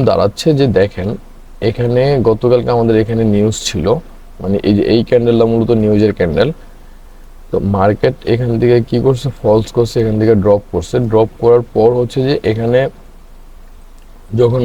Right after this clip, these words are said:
মার্কেট আসছে, পরবর্তীতে মার্কেট হচ্ছে যে কারেকশনের জন্য উপরে গিয়েছে, then মার্কেট কি করছে, ধুম করে এখানে নিচে চলে আসছে। এখন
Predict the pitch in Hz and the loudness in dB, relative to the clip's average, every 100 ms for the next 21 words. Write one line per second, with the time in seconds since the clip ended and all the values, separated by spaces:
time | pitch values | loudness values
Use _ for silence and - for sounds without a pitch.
0 | 107 110 107 - 104 - - 131 101 107 | 2 2 2 0 -4 -4 -4 -2 2 4
1 | 110 117 120 117 95 87 98 110 113 - | 2 0 0 0 2 0 0 0 -4 -2
2 | 120 117 95 98 - 107 101 101 104 - | -2 0 0 -2 -6 -4 -2 0 -2 -2
3 | 85 - 107 104 90 87 - 151 - - | -4 0 2 4 0 -2 -4 -4 -6 -16
4 | - - - - - - - 98 101 131 | -20 -20 -20 -20 -20 -20 -8 -2 2 2
5 | 127 101 104 113 - 117 120 123 156 135 | 2 0 0 -2 0 0 0 0 0 2
6 | 120 117 113 120 127 127 127 127 135 143 | 2 0 2 2 2 0 0 2 2 0
7 | 135 107 - - - 90 - - 101 107 | 2 2 2 -2 -8 -10 -12 -12 -6 -2